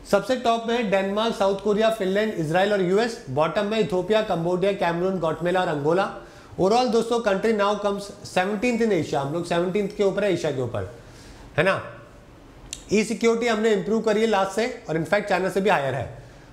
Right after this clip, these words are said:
और जो, जिसने बहुत ही खतरनाक performance करी है वो है बांग्लादेश। ओके, चारों के चारों pillar के ऊपर पांच में से बहुत ही खतरनाक जो है उसने काम किया और सबसे ज्यादा out performance है जो कि बांग्लादेश ने दी है।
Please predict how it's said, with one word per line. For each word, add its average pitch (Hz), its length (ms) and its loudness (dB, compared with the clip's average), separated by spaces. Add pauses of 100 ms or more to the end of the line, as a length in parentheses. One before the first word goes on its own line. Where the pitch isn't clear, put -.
(140)
और 151 680 2
जो, 190 180 2 (160)
जिसने 165 300 2
बहुत 208 240 2
ही 240 140 0 (120)
खतरनाक 214 480 0
performance 220 440 0
करी 220 180 0
है 240 60 0
वो 233 100 0
है 233 140 0
बांग्लादेश। 165 640 0 (1200)
ओके, 196 240 2
चारों 202 400 0
के 240 120 0
चारों 220 260 2
pillar 202 260 0
के 196 100 0
ऊपर 208 280 0 (160)
पांच 170 240 0
में 190 80 0
से 214 140 -2
बहुत 165 280 0
ही 196 60 -2
खतरनाक 165 520 0
जो 165 100 0
है 196 320 -2 (280)
उसने 175 280 0
काम 160 300 0
किया 175 180 2
और 208 80 2
सबसे 202 300 -2
ज्यादा 170 340 2
out 196 360 0
performance 180 500 0
है 196 60 0
जो 175 120 0
कि 175 100 0
बांग्लादेश 151 520 0
ने 156 80 -2
दी 127 120 -2
है। 113 120 -4